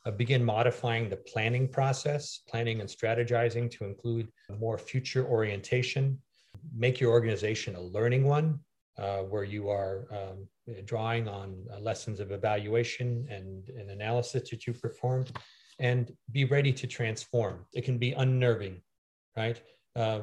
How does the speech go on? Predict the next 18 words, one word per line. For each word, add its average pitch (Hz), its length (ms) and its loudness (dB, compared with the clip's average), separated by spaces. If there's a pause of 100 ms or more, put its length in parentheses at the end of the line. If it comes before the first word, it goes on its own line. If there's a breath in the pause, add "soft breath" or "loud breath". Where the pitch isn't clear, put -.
many 135 240 4
people 131 360 -2
feel 123 340 2
change. 107 680 -4 (380)
W-, 123 180 -4
while 120 440 6 (380)
humans 147 500 6
are 117 260 6 (340)
by 120 160 4
nature 123 340 2
very 123 200 0
curious 131 460 2
about 113 240 0
the 113 60 -6
future, - 420 -4
we 104 140 -4
look 127 260 0
beyond, 120 440 -2